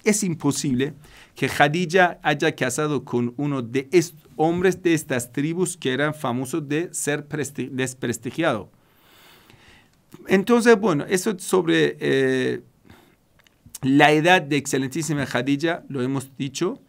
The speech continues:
pero lamentablemente en las fuentes sunitas, como en Tabaqatul Kubra Ibn Sa'd, tomo ocho, página ciento setenta y cuatro, Y en el libro Oso del Gaba, Fi Ma'rifati Sahaba Ibn Asir,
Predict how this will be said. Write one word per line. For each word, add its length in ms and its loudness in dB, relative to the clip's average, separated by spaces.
pero 160 0
lamentablemente 800 2
en 100 0
las 180 -2
fuentes 320 -4
sunitas, 800 -2
como 360 -2
en 160 -2
Tabaqatul 600 2
Kubra 380 -2
Ibn 240 -4
Sa'd, 400 0
tomo 500 0
ocho, 460 0
página 580 -4
ciento 540 -2
setenta 540 -4
y 100 0
cuatro, 540 -2
Y 220 4
en 100 2
el 120 0
libro 260 2
Oso 220 0
del 200 2
Gaba, 480 4
Fi 180 -4
Ma'rifati 580 0
Sahaba 500 0
Ibn 280 0
Asir, 540 -2